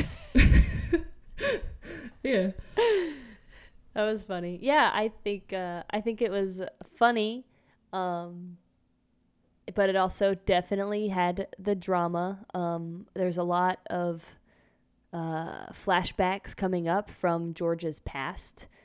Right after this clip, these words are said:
Speaker 1: which I'm excited to learn more about.
Speaker 2: Me as well. I'm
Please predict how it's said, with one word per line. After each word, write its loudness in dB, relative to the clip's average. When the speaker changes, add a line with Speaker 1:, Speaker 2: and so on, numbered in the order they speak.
Speaker 1:
which -8
I'm -2
excited -2
to -2
learn -2
more -2
about. -4
Speaker 2:
Me 6
as 0
well. -2
I'm 0